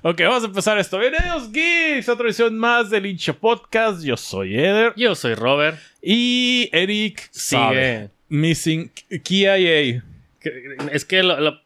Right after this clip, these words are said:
Speaker 2: para que sepa, lo mandamos a una encomienda. Ya ven cómo siempre lo mandamos en los Game Awards, para los Hincha Awards, de empezar a dar todos los
Speaker 1: Así es.
Speaker 2: todos los premios. Ahorita estamos va-, llevándolo a invitar a los nominados.
Speaker 1: No,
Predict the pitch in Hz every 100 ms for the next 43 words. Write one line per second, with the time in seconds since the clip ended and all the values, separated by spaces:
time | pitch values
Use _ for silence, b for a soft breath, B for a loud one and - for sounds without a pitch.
0 | _ _ 160 147 135 156 147 156 139 127
1 | 139 147 147 160 143 127 117 117 120 120
2 | 123 135 151 151 165 147 - 143 151 156
3 | 131 117 131 151 139 117 104 123 139 135
4 | 135 135 - - 117 110 127 123 135 117
5 | 123 120 123 117 - - 117 123 120 135
6 | 131 117 101 - - _ 135 123 147 123
7 | - - 139 131 - 156 175 151 131 135
8 | - 135 139 139 131 131 131 127 131 127
9 | 131 151 135 127 143 165 170 170 170 -
10 | 139 120 120 123 135 135 120 - 117 110
11 | 110 113 104 - - - _ _ 151 135